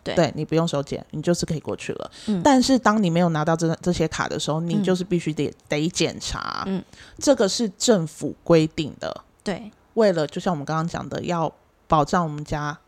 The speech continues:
Speaker 2: 我们国的、我们国家的安全，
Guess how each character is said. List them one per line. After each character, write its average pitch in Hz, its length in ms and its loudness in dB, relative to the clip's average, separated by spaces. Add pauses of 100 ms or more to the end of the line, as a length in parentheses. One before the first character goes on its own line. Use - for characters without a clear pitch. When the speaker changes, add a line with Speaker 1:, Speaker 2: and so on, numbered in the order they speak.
(140)
Speaker 2:
我 165 80 -4
们 160 140 -6
国 151 500 2 (180)
的、 151 340 -4 (640)
我 156 80 -2
们 160 100 -4
国 160 160 0 (200)
家 175 280 0
的 156 240 -2 (540)
安 202 160 4
全， 160 400 2